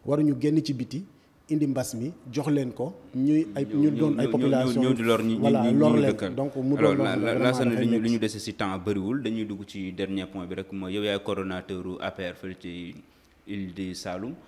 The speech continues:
Speaker 2: Alors, question bi mooy local yi la ñuy wax, ba léegi kenn xamul ban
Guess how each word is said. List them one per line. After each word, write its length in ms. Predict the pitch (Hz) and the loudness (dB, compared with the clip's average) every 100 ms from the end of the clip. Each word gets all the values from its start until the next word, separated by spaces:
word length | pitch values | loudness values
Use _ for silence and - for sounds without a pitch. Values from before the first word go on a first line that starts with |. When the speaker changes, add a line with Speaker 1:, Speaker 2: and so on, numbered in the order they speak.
| - _ - | -20 _ -6
Speaker 2:
Alors, 220 | 110 92 - - 73 76 62 53 64 - - | -6 -6 -10 -20 -18 -18 -18 -20 -20 -20 -4
question 320 | 139 135 131 | -4 -2 -4
bi 80 | 113 | -2
mooy 340 | 110 110 117 95 | -2 -2 -2 -4
local 340 | 110 113 98 95 | -6 -4 -6 -6
yi 80 | |
la 60 | 95 | -8
ñuy 120 | 95 92 | -10 -10
wax, 120 | 92 - 104 | -16 -20 -12
ba 80 | 101 | -8
léegi 160 | 107 101 | -8 -8
kenn 140 | 101 | -8
xamul 200 | 98 98 | -10 -12
ban 140 | 92 | -10